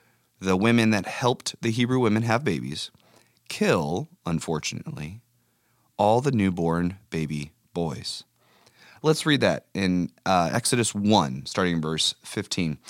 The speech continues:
It says, "Then the king of Egypt said to the Hebrew midwives, one of whom was named Shiphrah and the other Puah, 'When you serve as midwife to the Hebrew women and see them on the birth stool,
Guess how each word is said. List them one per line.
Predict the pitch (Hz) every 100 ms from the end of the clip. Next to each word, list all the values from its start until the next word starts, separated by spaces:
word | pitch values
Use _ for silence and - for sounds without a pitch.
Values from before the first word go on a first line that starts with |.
| - -
It | 156
says, | 165 156
"Then | 156 139
the |
king | 131 180 156
of |
Egypt | 143 135 123
said | - 123
to | 120
the | 110
Hebrew | 139 131
midwives, | 127 123 117 117 123 180 - - _ _ _
one | 110 127
of | 104
whom | 113 107
was | 104
named | 104 98 92
Shiphrah | - - 127 110 104 135
and | 175
the | 92
other | 87
Puah, | 85 - 113 98 151 _ _ _ _ _ _ _ _ -
'When | 139
you | 175
serve | 160 175 220 240
as | 139
midwife | 107 87 85 85
to | 87
the | 87
Hebrew | 120 143 143
women | 80 76 78 104 _ _ -
and | 110 98 95 90
see | - - 175 170
them | 139 113
on | 101
the |
birth | 90 113 -
stool, | - - 69 -